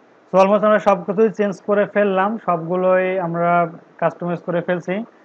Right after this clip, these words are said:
এবং এই dock shop বলেন বা যে কোনো shop বলেন না কেন, এই একটা theme দিয়েই কিন্তু তৈরি করা সম্ভব।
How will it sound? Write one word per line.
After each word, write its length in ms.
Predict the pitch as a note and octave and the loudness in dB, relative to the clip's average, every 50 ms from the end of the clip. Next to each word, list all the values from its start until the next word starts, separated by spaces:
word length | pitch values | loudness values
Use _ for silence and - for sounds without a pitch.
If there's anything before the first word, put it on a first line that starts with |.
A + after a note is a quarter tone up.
| _ _ _ _ _ _ _ _ _ | _ _ _ _ _ _ _ _ _
এবং 180 | C#3+ D3+ D3+ D#3 D#3 D#3+ E3 D#3 E3 | -4 -4 -4 -4 -4 -8 -6 -4 -2
এই 80 | E3+ E3+ E3+ D3+ C#3+ | -2 -2 -4 -2 2
dock 180 | E3 E3 E3+ E3 - - | 2 2 2 2 -2 0
shop 240 | E3+ E3 E3+ E3 D#3+ D#3+ E3 D#3+ D#3+ | 2 4 4 4 2 -2 -6 0 0
বলেন 300 | D#3+ D#3+ D#3+ D#3+ D#3+ D#3+ D#3+ D3+ | 0 2 2 2 2 0 0 0
বা 60 | D#3 D#3 C#3+ | -2 -2 0
যে 80 | C#3+ D#3+ D#3+ E3 | 0 -2 -2 -2
কোনো 120 | D#3+ D#3+ D#3 - | -6 -6 -6 -2
shop 140 | - D#3+ D#3 D3+ D#3 | -2 -2 -2 0 -2
বলেন 180 | D#3 D#3 D#3 D#3+ D#3+ | -2 -2 -2 -2 -4
না 40 | D#3+ D3+ D3+ | -6 -4 -4
কেন, 120 | D3+ D#3 D#3+ F3+ F#3 - E3 E3 | -6 -6 -6 -8 -8 -8 -8 -6
এই 80 | E3+ E3+ E3+ E3 | -4 -2 -4 -4
একটা 140 | E3+ _ F3 E3 - | -4 _ -10 -10 -8
theme 140 | - E3+ E3+ D#3+ | -8 -6 -4 -2
দিয়েই 160 | E3 F3 F3+ F3+ | -2 -4 -4 -4
কিন্তু 160 | F#3 E3+ E3 G#3 G#3 _ | -8 -8 -6 -8 -8 _
তৈরি 160 | - F3 E3 D#3 | -4 -4 -4 -2
করা 120 | D#3 D#3 D#3+ D#3 - | -4 -4 -4 -2 -4
সম্ভব। 220 | G3+ F3+ E3 - | -2 -2 -2 -4